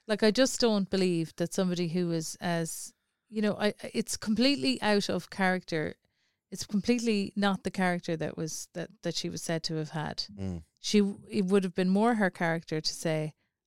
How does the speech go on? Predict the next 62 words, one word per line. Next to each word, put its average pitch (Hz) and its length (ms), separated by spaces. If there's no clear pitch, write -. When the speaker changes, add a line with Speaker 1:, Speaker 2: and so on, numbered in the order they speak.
Speaker 1:
"I'm 185 120
leaving 190 320
the 156 100
nuns 151 460
and 165 320
I'm 165 160
in 156 80
love 156 160
with 147 100
Jerry 151 220
Koob," 147 300
not 180 140
Speaker 2:
It's - 100
Speaker 1:
to 214 60
be 196 60
Speaker 2:
either 190 80
one - 0
or 185 40
the 190 60
Speaker 1:
writing 180 220
him 170 120
Speaker 2:
other. 165 60
Speaker 1:
letters. 165 420
Speaker 2:
Yeah. 165 260
Speaker 1:
Yeah. 196 220
Um, 185 120
so 208 140
I 196 60
don't 240 240
believe 170 240
that 160 120
she - 140
wr-, 156 160
sent 175 280
that 160 120
letter 165 300
that 156 120
was 170 140
referred 156 380
to. - 240
Speaker 2:
Maybe 95 200
that - 80
was 90 100
Jerry 90 300
just 87 160
going, 85 400
"I, 90 140
I, 85 180
Speaker 1:
But 233 120
Speaker 2:
I - 40
slept - 280
with 98 80
a 92 40
nun 95 240
on 90 120
holidays. 90 420
She - 100
goes 90 200
to 92 100
a 87 60
different 87 400
convent." 87 440